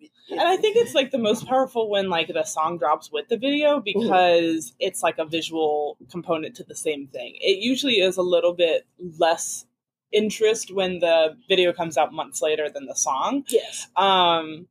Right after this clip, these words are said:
Speaker 2: but, I mean, I do think it's a great opportunity for, for people to, you know, add another layer to a song and the lyrics that they're, that they've, uh, written, because, you know, it,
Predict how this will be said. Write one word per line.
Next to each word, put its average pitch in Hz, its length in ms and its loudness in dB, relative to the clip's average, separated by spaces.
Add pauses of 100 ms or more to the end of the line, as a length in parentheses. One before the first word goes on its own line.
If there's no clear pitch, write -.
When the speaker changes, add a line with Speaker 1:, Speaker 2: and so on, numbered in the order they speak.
(140)
Speaker 2:
but, 311 280 6
I 247 60 4
mean, 254 220 2
I 240 80 4
do 247 240 2
think 302 180 2
it's 226 140 -2
a 190 80 2
great 180 260 4
opportunity 160 560 -4
for, 151 440 -8 (180)
for 170 160 -8
people 175 240 -10 (100)
to, 160 200 -8 (180)
you 226 100 -6
know, 165 300 -2 (240)
add 202 260 4
another 175 440 2
layer 165 680 -2
to 165 440 -4
a - 60 -10
song 151 420 -6
and 151 120 -12
the 156 60 -4
lyrics 143 340 -8
that - 160 -12
they're, 131 300 -8 (100)
that 151 100 -18
they've, 139 220 -8 (260)
uh, 139 220 -8
written, 143 380 -8 (500)
because, 226 500 0
you 214 140 -2
know, 180 260 4
it, - 140 -18